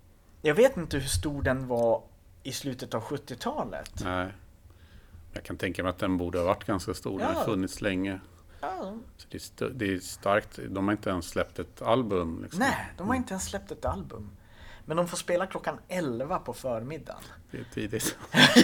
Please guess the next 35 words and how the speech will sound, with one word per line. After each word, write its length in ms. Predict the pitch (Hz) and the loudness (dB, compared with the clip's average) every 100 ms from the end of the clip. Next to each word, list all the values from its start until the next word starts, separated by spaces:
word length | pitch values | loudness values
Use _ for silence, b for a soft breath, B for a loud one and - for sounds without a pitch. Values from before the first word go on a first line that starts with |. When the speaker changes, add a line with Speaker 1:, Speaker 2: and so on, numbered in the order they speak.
| - | 10
Speaker 1:
Ja, 140 | - | 8
alltså, 340 | - 214 220 202 | 6 6 6 6
det, 320 | 196 214 208 B B | 6 6 6 B B
det 80 | - | 4
känns 260 | 254 254 | 6 6
ju 40 | 160 | 6
som 160 | 180 160 | 8 8
att 120 | 117 | 8
det 60 | 156 | 6
är 40 | |
då 200 | 143 165 | 8 8
de, 260 | 160 139 139 | 6 2 -4
då 140 | - 151 | 0 2
de 160 | 151 | 6
öppnar 320 | 135 - 131 127 | 4 4 0 2
upp, 380 | 208 - - - | 2 0 -8 -2
liksom, 340 | 98 90 180 | 2 6 8
Speaker 2:
Ja. 40 | 170 151 | 10 10
Speaker 1:
området. 720 | 190 202 190 240 156 160 - | 8 8 10 8 8 4 6
Speaker 2:
Och 60 | |
börjar 180 | 101 95 | 10 12
rensa 540 | 95 90 90 - 104 92 | 10 6 4 6 6 6
från 320 | 104 90 85 | 2 0 0
kvällen 420 | 98 92 90 92 | 2 2 2 0
innan, 340 | 95 98 101 95 | 2 0 0 -2
liksom. 220 | 180 185 | 8 10
Speaker 1:
Ja. 120 | 180 - B B - | 10 2 B B 2
Är 100 | 202 | 4
någon 360 | 202 262 302 | 8 6 6
på 140 | 185 175 | 2 2
Roskilde 460 | 165 - 156 131 | 0 -2 -4 0
ens 140 | 156 135 | -2 0
vaken 600 | 110 151 135 - 220 269 | 4 4 4 -2 -8 -6
klockan 360 | 120 113 - | -6 -6 -8
elva? 340 | - - - | -8 -10 -10